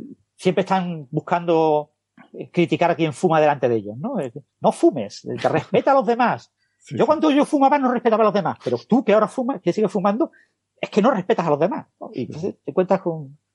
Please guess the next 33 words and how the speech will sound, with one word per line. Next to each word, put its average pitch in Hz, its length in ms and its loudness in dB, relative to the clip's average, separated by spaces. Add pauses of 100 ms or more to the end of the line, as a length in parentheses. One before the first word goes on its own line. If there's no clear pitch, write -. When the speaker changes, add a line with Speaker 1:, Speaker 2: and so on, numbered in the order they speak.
(600)
Speaker 2:
Bueno, 87 220 -4
pero 110 80 -2
hay 120 60 2
que 135 80 0
re-, 123 280 0
hay 143 140 2
que 156 80 2
reivindicar 131 480 2
también 120 460 2
la, 113 260 2 (180)
eh, 113 320 2
la, 110 380 0
la, 104 680 -2
la 120 140 2
posibilidad 123 460 2
de 120 80 2
la 117 80 0
gente 120 220 0
de 113 100 4
poder 117 260 2
cambiar 110 460 0
de, 107 340 0
de 110 280 -4
postura 117 500 0
o 110 80 2
de 113 60 2
opinión 110 220 -2
sobre 110 120 -4
Speaker 1:
Por 110 80 0
supuesto. 113 260 0
Speaker 2:
cualquier - 20 -
cosa, 110 220 -6
¿no? - 140 -8